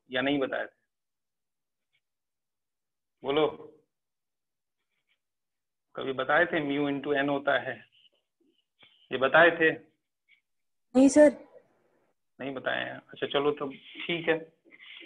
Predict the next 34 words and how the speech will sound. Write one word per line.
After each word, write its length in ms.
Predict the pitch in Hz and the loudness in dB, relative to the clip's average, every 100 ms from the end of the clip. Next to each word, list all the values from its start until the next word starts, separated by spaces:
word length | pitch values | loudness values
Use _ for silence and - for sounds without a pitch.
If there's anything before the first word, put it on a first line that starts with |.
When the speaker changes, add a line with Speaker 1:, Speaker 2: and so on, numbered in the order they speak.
| - - | -4 2
Speaker 1:
चलो 220 | 151 151 | 4 4
ठीक 280 | - 165 160 | 2 0 2
है 100 | 143 135 | 2 2
तब 280 | 151 139 147 143 139 - - | 0 2 4 4 2 -6 -2
ऐसा, 260 | 165 147 160 151 | 0 4 2 2
चलो 200 | 165 156 | 2 4
ठीक 240 | 151 165 143 | 2 0 2
है, 60 | 135 | 4
जब 180 | 143 143 | 4 2
तुम 180 | 151 151 | 4 4
लोग 120 | 151 | 4
को 80 | 143 | 4
नहीं 200 | 143 156 | 4 4
पता 240 | 160 147 | 6 6
है 80 | 135 147 - _ _ _ 139 | 6 2 -6 _ _ _ 2
कोई 80 | 135 | 6
बात 220 | 131 131 | 4 4
नहीं, 220 | 131 139 | 0 -2
नहीं 200 | 135 135 131 | -2 0 2
ज-, 140 | 127 113 | 2 4
जानने 280 | 131 139 147 | 6 6 4
का 100 | 139 | 4
जरूरत 260 | 131 135 | 6 6
नहीं 220 | 131 117 | 2 -4
है 60 | 117 113 | -6 -6
तब 200 | 117 110 _ _ _ _ _ 110 | -8 -8 _ _ _ _ _ -8
ninth 380 | 117 117 117 - - | -6 -6 -10 -16 -10
level 300 | 110 107 107 | -8 -8 -10
में, 120 | 107 - - - - - - - - _ _ _ _ _ - | -14 -18 -18 -18 -20 -20 -18 -20 -20 _ _ _ _ _ -20
हमको 260 | 131 - | -20 -20
पता 280 | - - 120 | -18 -14 -12
नहीं 140 | 117 120 | -14 -14
ninth 560 | 120 - _ - 64 | -16 -18 _ -20 -20
में। 100 | 60 | -20